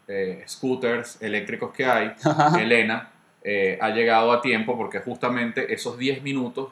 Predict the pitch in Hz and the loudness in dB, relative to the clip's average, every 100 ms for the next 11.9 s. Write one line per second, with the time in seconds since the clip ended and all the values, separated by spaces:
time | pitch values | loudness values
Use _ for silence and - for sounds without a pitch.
0 | _ - 104 98 - 101 95 104 104 107 | _ -6 -4 -4 -8 -8 -6 -6 -6 -4
1 | 120 - 107 110 - 104 104 107 113 123 | -6 -8 -16 -10 -6 -4 -2 0 2 4
2 | 135 - 101 - 90 - - 104 107 120 | 2 0 -8 -8 -10 -10 -12 -8 -4 -2
3 | 117 127 123 101 101 98 110 110 107 98 | -4 -4 -8 -8 -6 -4 -4 -6 -8 -8
4 | 95 - 104 95 92 - _ _ - 131 | -8 -6 -4 -2 -4 -12 _ _ -4 -2
5 | 120 123 139 127 127 123 120 104 101 104 | -2 -2 4 4 4 2 0 0 0 0
6 | 123 143 143 - 123 98 101 110 110 113 | -2 -2 -6 -4 -6 -4 -4 -2 -2 -2
7 | 117 113 110 117 123 117 101 98 - 95 | 0 4 4 4 -4 -6 -8 -8 -2 2
8 | 101 - - _ _ - 101 95 85 - | 2 0 -14 _ _ -12 -4 -4 -4 -12
9 | - 110 120 117 113 113 107 107 110 98 | -8 -6 0 0 0 -2 -2 0 0 -2
10 | - _ 98 95 92 87 - - 131 135 | -4 _ 0 0 0 -8 -10 -10 -4 0
11 | 143 180 165 156 151 160 156 151 | 4 4 4 4 6 6 2 0